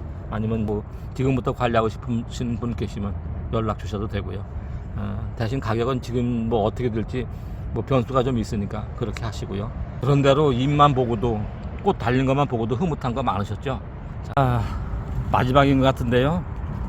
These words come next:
다섯 번째 조, 아, 구 번이에요, 구 번.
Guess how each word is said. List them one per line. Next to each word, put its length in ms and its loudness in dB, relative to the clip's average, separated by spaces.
다섯 220 4
번째 400 6
조, 340 4
아, 80 0
구 140 4
번이에요, 360 8
구 120 2
번. 340 4